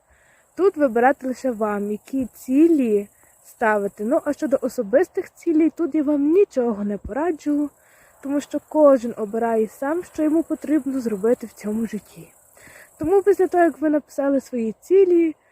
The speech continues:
поставте так, щоб ви їх бачили і постійно згадували.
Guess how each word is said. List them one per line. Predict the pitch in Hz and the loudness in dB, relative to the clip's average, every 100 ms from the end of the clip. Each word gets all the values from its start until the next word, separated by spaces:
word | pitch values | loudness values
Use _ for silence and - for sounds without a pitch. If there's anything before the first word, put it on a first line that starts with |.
| _ _ - | _ _ -12
поставте | 294 - 339 339 - 294 _ _ _ | -10 -2 2 2 2 -8 _ _ _
так, | 294 320 - | -4 -4 -4
щоб | - 233 | -16 -4
ви | 277 | 2
їх | 277 240 | 2 0
бачили | 202 220 254 240 220 214 240 | -6 -2 0 0 -2 -4 -4
і | |
постійно | - 247 - 339 330 339 | -8 -12 -2 2 4 2
згадували. | 208 190 233 247 214 202 190 196 208 | 0 -6 -2 0 0 -4 -10 -10 -12